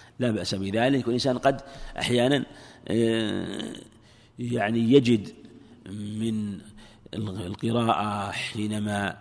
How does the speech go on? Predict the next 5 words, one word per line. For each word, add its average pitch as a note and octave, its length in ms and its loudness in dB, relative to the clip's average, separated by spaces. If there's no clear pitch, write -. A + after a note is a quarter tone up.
يتأمل G#2 720 0
وينظر G#2+ 680 2
فتتحرك G#2+ 1040 0
مشاعره G2+ 600 0
للآيات G#2 840 -2